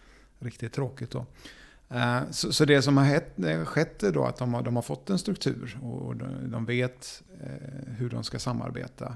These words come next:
och, eh, ja, de jobbar för varandra mycket mer än, än, än som individer. Eh, och, eh, det är en viss situationsanpassning då. Eh, men åter t-, till, till T V-läget då, så just när jag kommer till Robinson så blir det ju inte lika bra T V längre,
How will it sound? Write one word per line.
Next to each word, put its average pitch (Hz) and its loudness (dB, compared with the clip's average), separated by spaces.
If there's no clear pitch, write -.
och, - -14
eh, - -12
ja, 202 -8
de 135 4
jobbar 123 2
för 127 -2
varandra 127 -2
mycket 120 -4
mer 123 -4
än, - -8
än, 123 -6
än 123 -6
som 117 -6
individer. 113 -8
Eh, 110 -10
och, - -14
eh, 113 -8
det 120 -2
är 113 0
en 113 0
viss 120 -8
situationsanpassning 117 -6
då. 123 -4
Eh, 135 2
men 151 6
åter 151 6
t-, 180 0
till, 151 2
till 151 4
T 143 2
V-läget 123 2
då, 135 0
så 120 0
just 117 -4
när 127 0
jag 117 -2
kommer 117 -2
till 117 -2
Robinson 120 0
så 127 -2
blir 120 -2
det 139 0
ju 156 2
inte 135 -4
lika 131 -2
bra 117 -2
T 120 -2
V 117 -6
längre, 120 -2